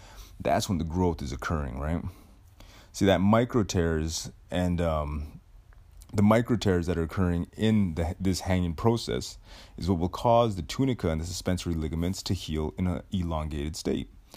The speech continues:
Right? So when the body heals itself, usually,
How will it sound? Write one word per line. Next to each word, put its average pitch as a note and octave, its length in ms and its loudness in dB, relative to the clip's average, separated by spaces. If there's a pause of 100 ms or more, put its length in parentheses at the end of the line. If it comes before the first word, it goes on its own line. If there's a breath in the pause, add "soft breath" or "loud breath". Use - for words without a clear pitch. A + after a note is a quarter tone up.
(460 loud breath)
Right? F2+ 300 0
So D#2+ 540 2
when G#2 160 4
the G2+ 60 4
body A2 320 4
heals A2+ 760 -2
itself, D#2+ 500 0
usually, A#2 680 2